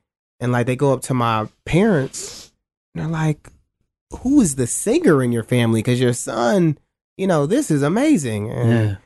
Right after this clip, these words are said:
Speaker 1: they're, like, looking at each other like, "I don't know where that came from." <laughs> You know, like, "We don't have any singers. We don't this and we don't that."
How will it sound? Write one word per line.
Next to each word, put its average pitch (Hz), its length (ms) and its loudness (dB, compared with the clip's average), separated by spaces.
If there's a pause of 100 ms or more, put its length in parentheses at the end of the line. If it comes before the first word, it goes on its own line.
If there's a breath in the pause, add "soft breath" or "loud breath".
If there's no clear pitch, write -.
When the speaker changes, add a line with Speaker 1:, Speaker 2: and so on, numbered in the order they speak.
(300)
Speaker 1:
they're, 147 160 -2
like, 104 340 -6 (320)
looking 120 300 -2
at 117 120 2
each 117 160 0
other 110 140 0
like, 107 240 -6
"I 143 160 -6
don't 117 140 0
know 107 140 -2
where 110 240 0
that 117 220 -2
came 143 260 0
from." - 200 -4
<laughs> - 320 -8
You 113 140 0
know, 110 180 0
like, 104 260 0
"We 120 100 0
don't 110 180 0
have 135 340 0
any 135 160 -2
singers. 135 640 -2 (380 soft breath)
We 120 120 2
don't 120 240 2
this 113 220 -2
and 107 80 -2
we 110 80 -2
don't 104 200 -6
that." 135 280 -2